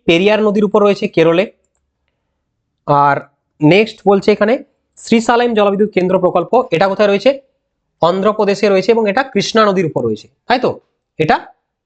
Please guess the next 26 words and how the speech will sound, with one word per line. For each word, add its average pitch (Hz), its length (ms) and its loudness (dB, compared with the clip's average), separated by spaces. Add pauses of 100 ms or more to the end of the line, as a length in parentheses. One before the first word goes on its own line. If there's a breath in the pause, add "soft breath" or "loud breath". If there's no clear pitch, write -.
(460)
কৃষ্ণা 226 340 2
নদীর 196 200 0
উপর 160 180 0
রয়েছে। 120 280 -4 (3000)
শিবসমুদ্রম 240 680 0
জলবিদ্যুৎ 214 360 0
দেখলাম 196 260 0
আমরা 196 180 0
কাবেরী 180 340 -2
নদীর 185 180 0
উপর, 220 140 0
কর্ণাটকে 160 500 0
রয়েছে। 156 240 2 (1400)
এবং 156 400 2 (420)
কপিলী 247 440 2
জলবিদ্যুৎ 185 380 0
কেন্দ্র 180 240 2
রয়েছে 180 240 0 (120)
উমং 185 280 2
নদীর 175 220 -2
উপর, 165 240 -6
আসামে। 151 320 -4 (880)
তো - 180 -4
এই 233 140 4
হচ্ছে 247 420 -2 (120)
গুরুত্বপূর্ণ। 208 500 0